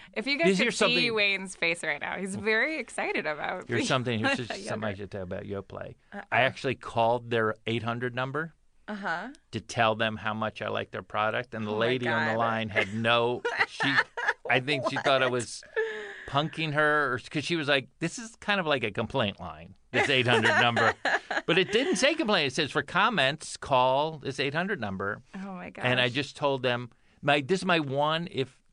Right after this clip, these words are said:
Speaker 2: any Yoplait people are listening, my one complaint would be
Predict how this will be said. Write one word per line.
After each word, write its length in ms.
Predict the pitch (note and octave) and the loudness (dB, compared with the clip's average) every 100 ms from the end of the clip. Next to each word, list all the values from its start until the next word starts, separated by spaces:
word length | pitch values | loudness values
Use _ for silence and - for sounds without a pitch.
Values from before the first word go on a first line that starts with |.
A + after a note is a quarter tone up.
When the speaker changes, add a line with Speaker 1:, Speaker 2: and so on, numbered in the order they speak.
| A2 | -6
Speaker 2:
any 240 | A#2+ C#3 C#3 | -2 0 0
Yoplait 460 | C3+ C3+ - C#3 C#3 | 0 0 0 -2 -2
people 260 | C#3+ C#3 | -6 -4
are 100 | B2 | -4
listening, 520 | A#2 B2 - C#3 D3 D#3 _ _ _ - | -4 -6 -6 -8 -8 -10 _ _ _ -4
my 140 | A2 | 0
one 320 | A#2+ A2+ D3+ F3 | 2 2 0 0
complaint 400 | D#3 - D3 A#2 | -4 -2 -2 0
would 180 | A#2+ | 0
be 240 | - A2+ | 0 0